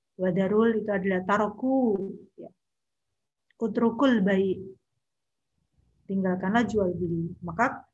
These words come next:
ini adalah perintah, tapi perintah ini bukan perintah untuk dikerjakan, tetapi perintah ini adalah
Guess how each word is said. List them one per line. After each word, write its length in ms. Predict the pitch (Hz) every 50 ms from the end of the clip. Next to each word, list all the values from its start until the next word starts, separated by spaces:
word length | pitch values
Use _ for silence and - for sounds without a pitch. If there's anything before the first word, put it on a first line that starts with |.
| _ _ -
ini 120 | 233 277
adalah 320 | 330 311 285 254 226 226 233
perintah, 480 | 220 214 220 220 214 208 190 175 175 - _ - -
tapi 240 | 175 - 294 302
perintah 320 | 302 - 240 214 208 202 196
ini 240 | 190 208 240 285 233
bukan 320 | 220 - 220 208 202 196
perintah 400 | 196 254 285 311 294 285 269 214
untuk 240 | 226 220 214 214 190
dikerjakan, 800 | 180 190 190 - 196 185 269 285 269 269 - 220 226 240 240 -
tetapi 400 | - - 175 165 - 214 208 -
perintah 320 | - 180 180 180 175 175 175 196
ini 160 | 208 226 233
adalah 320 | 220 202 196 208 247 294